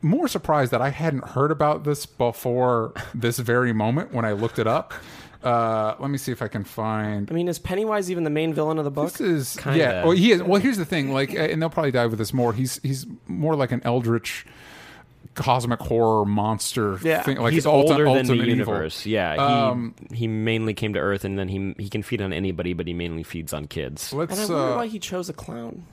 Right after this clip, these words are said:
Speaker 3: He did it because he likes, he liked that he perverted something that was so fun and
Speaker 1: Oh.
Speaker 3: for,
Speaker 1: Here you go.
Speaker 3: for kids. Yeah.
Speaker 1: All right. Uh, Bill enters. This is the summary of the kids' part on Wikipedia.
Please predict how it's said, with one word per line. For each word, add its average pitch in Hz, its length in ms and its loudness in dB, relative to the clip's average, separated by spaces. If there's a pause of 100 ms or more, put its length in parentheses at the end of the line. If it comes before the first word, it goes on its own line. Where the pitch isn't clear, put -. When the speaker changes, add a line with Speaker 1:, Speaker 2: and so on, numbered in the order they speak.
(440)
Speaker 3:
He - 120 -6
did 147 140 0
it 147 60 -2
because 127 280 0
he 117 100 0
likes, 110 600 0
he 113 220 -2
liked 110 220 0
that 107 100 -4
he 107 40 0
perverted 92 600 -4 (160)
something 95 340 -6
that 69 120 -4
was 87 120 -4
so 82 540 -4
fun 90 260 -6
and 82 280 -6
Speaker 1:
Oh. - 20 -18 (120)
Speaker 3:
for, - 140 -6
Speaker 1:
Here 240 100 2
you 165 100 0
go. 127 180 2
Speaker 3:
for 82 60 -4
kids. 76 240 -6
Yeah. 87 100 2
Speaker 1:
All 160 80 4
right. 143 180 0 (120)
Uh, 143 240 2
Bill 214 240 2
enters. 196 320 0
This 175 200 -2
is 170 180 -4
the 156 180 2
summary 185 500 0
of 139 160 0
the 135 60 -4
kids' 151 280 -6
part 131 400 0
on 123 440 0
Wikipedia. 101 540 -6